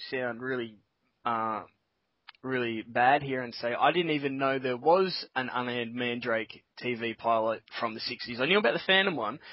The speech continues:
but I didn't know about the Mandrake one. I knew there was the, uh, serial that would show, you know, at the cinema before the news or the main feature or whatever, but I didn't know that they had tried to make a T V series, so that was, that was news to me. Did you, um,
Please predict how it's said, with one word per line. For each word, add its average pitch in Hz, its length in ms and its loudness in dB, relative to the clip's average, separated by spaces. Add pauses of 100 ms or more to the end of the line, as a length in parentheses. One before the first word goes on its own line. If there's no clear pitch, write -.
(200)
but 143 80 2
I 143 60 6
didn't 175 260 -2
know 165 220 8
about 143 380 2
the 135 60 -8
Mandrake 135 500 -4
one. 117 100 -8
I 123 80 -8
knew 151 200 -6
there 143 220 2
was 131 240 -4 (140)
the, 120 260 -6
uh, 113 220 0 (200)
serial 147 480 2
that 110 140 -8
would 110 160 -12
show, 110 460 0 (340)
you 113 100 -8
know, 107 100 -6
at 92 60 -10
the 117 60 -12
cinema 120 360 -2
before 113 360 -4
the 110 120 -6
news 117 360 -4
or 113 120 -2
the 110 80 -4
main 107 240 0
feature 120 400 -2
or 113 60 0
whatever, 110 300 4
but 120 160 2
I 127 80 6
didn't 147 220 2
know 120 160 0
that 113 180 -8
they 113 380 2 (160)
had 120 180 -4
tried 131 360 4
to 120 100 -10
make 113 200 -4
a 107 60 -10
T 131 200 0
V 143 160 0
series, 101 380 -4
so 110 100 -4
that 123 120 2
was, 117 300 -8 (420)
that - 120 0
was 107 160 -8
news 110 380 -4
to 104 80 -10
me. 110 260 -6 (560)
Did 127 160 -6
you, 147 280 8 (520)
um, 123 420 2